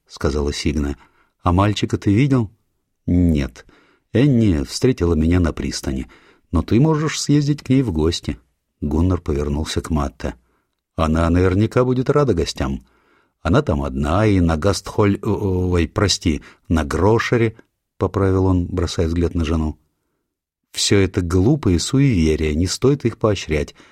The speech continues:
высказалась Сигна, нахмурив брови. «Энни в них верит», тихо произнес Матте. «Она всегда говорила, что ощущала их присутствие».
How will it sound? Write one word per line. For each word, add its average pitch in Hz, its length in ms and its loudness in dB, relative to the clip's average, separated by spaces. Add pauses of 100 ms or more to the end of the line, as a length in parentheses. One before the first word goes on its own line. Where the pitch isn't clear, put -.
(160)
высказалась 76 560 -2
Сигна, 110 420 0 (280)
нахмурив 78 500 -2
брови. 71 400 -4 (1000)
«Энни 180 300 4
в 147 60 2
них 131 240 0
верит», 87 480 2 (220)
тихо - 260 -4
произнес 73 500 -4
Матте. 73 360 -4
«Она 135 180 2
всегда 151 320 0
говорила, 123 380 2
что - 180 -2
ощущала 123 600 0
их 117 160 0
присутствие». 78 720 -4